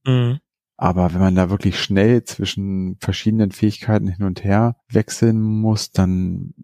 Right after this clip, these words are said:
Speaker 2: ah, das ist schon, schon nicht so geil irgendwie.
Speaker 1: Mhm.
Speaker 2: Vielleicht ist es okay, wenn man's nicht anders kennt, aber ich fand's jetzt ein bisschen, bisschen nervig irgendwie. Das war anders als bei Ken Fodder zum Beispiel, da hast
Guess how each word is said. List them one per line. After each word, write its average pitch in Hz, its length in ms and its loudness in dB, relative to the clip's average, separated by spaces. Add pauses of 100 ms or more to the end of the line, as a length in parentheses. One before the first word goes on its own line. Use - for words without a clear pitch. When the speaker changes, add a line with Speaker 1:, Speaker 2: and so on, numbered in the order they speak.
(100)
Speaker 2:
ah, 87 280 -4
das 90 120 -6
ist - 120 -8
schon, 87 500 -10 (160)
schon 85 260 -4
nicht 85 160 -2
so 85 340 -4
geil - 400 -2
irgendwie. 80 240 -2
Speaker 1:
Mhm. 120 180 4 (320)
Speaker 2:
Vielleicht 101 360 2
ist 117 100 4
es 107 100 -2
okay, 113 320 2
wenn 110 100 4
man's 107 180 2
nicht 98 160 0
anders 87 260 0
kennt, 127 400 0 (120)
aber 87 420 2
ich - 120 -6
fand's - 640 -10
jetzt - 200 -10
ein 82 80 -6
bisschen, 82 880 -6
bisschen 92 240 0
nervig 82 340 0
irgendwie. 90 380 0
Das - 280 -2 (120)
war 87 160 0
anders 135 320 2
als 110 200 2
bei 98 280 2
Ken 143 320 0
Fodder - 260 -2
zum - 180 -4
Beispiel, 135 320 0
da 104 140 2
hast 104 300 -4